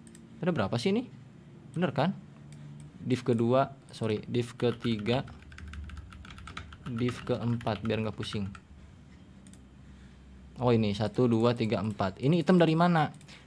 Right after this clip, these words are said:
Item itu dari, lihat di C S S,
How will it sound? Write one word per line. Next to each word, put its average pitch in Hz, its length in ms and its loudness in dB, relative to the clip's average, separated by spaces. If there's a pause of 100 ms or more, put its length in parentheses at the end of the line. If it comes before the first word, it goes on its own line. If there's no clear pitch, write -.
(100)
Item 135 640 2 (360)
itu 139 360 2
dari, 127 560 2 (880)
lihat 117 160 0
di 120 80 0
C 117 160 -2
S 117 120 -10
S, 135 160 -4